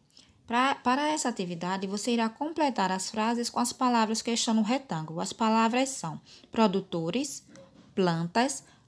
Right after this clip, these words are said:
animais, seres vivos, ecologia, mortos, consumidores, decompositores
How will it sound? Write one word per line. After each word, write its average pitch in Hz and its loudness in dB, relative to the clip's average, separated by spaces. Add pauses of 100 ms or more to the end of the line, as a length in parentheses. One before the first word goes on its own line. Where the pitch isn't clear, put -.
animais, 220 2 (280)
seres 294 6
vivos, 180 -4 (200)
ecologia, 208 4 (260)
mortos, 220 6 (600)
consumidores, 226 4
decompositores 220 2